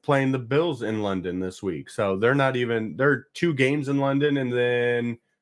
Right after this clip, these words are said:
I don't think they go on a bye week after. And so in week six,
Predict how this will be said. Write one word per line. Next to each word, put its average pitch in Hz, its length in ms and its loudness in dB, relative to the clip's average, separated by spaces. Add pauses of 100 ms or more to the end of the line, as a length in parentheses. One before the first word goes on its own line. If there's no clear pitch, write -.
(140)
I 113 120 2
don't 135 180 2
think 131 200 -2
they 131 180 4
go 131 160 2
on 110 140 0
a 98 40 -2
bye 101 280 0
week 107 260 -4
after. 101 560 -2
And 107 240 -6
so 110 220 -2
in 110 120 -4
week 123 220 -6
six, - 720 -4